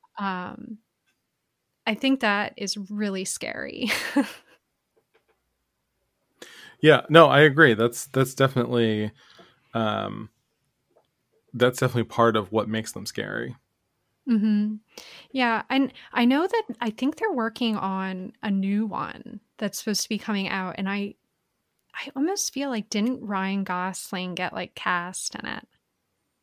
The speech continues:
Speaker 2: I mean, sure. I don't know. Uh, <laughs>
Speaker 1: Yeah, I don't know how that's gonna turn out.
Speaker 2: And,
Speaker 1: Um,
Speaker 2: and there's nothing against Ryan Gosling, but I feel like there's so many of these now where they're like,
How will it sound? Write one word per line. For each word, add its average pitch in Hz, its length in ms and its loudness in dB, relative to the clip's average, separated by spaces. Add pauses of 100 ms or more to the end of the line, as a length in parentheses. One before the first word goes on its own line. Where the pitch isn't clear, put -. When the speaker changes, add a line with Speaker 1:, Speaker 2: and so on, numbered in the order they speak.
(1120)
Speaker 2:
I 143 80 6
mean, 139 420 8 (380)
sure. 104 460 0
I 127 80 2
don't 117 140 4
know. 104 220 -2 (180)
Uh, 127 160 4 (640)
<laughs> 214 140 6 (760)
Speaker 1:
Yeah, 302 460 8
I 339 140 4
don't 370 220 4
know 269 120 4
how 233 160 0
that's 208 300 -2
gonna 202 220 0
turn 202 300 -4
out. 180 520 -6 (420)
Speaker 2:
And, 180 140 8
Speaker 1:
Um, 208 300 -10 (100)
Speaker 2:
and 175 100 12
there's 165 120 10
nothing 196 200 8
against 170 240 6
Ryan 131 220 6
Gosling, 113 540 4
but 120 140 4
I 123 80 2
feel 143 220 0
like 139 160 2
there's 120 180 0
so 120 200 2
many 117 300 4
of 110 120 0
these 110 320 0
now 107 320 -2
where 104 220 -2
they're 107 180 -2
like, 98 420 -8